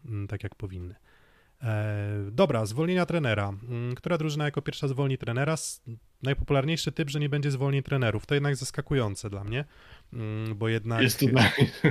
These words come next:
Speaker 2: <laughs> jest to dla mnie nawet bardzo zaskakujące, biorąc pod uwagę, że zwykle jak nie idzie, to, e, żąda się głowy trenera.
Speaker 1: No właśnie, no i, i zawsze którejś drużynie nie idzie, tak?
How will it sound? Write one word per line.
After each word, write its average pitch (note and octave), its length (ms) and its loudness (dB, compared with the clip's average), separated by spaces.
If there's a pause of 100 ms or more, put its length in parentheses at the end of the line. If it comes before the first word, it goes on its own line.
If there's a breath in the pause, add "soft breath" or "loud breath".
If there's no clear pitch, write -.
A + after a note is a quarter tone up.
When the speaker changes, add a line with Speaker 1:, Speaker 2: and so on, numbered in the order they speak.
(180)
Speaker 2:
<laughs> - 400 -6
jest A#2+ 120 -2
to B2 60 0
dla C3 120 6
mnie C3+ 120 8
nawet C3 220 6
bardzo B2+ 340 6
zaskakujące, A#2+ 680 2
biorąc B2 300 4
pod A#2+ 140 2
uwagę, B2+ 280 6
że A2+ 100 2
zwykle C#3+ 320 2
jak A#2 120 4
nie B2 160 6
idzie, C#3+ 160 6
to, C3 260 6 (460 loud breath)
e, A#2+ 200 6
żąda C3+ 340 8
się A#2+ 200 6
głowy A#2 360 6
trenera. A2 500 2 (180)
Speaker 1:
No B2+ 60 0
właśnie, A#2+ 300 0
no A#2+ 140 0
i, C#3 320 -2 (140)
i C#3+ 220 -2
zawsze D3+ 340 2
którejś D#3 280 2
drużynie D3+ 340 0
nie D3+ 180 2
idzie, F#2+ 260 -4 (240)
tak? C3+ 200 -2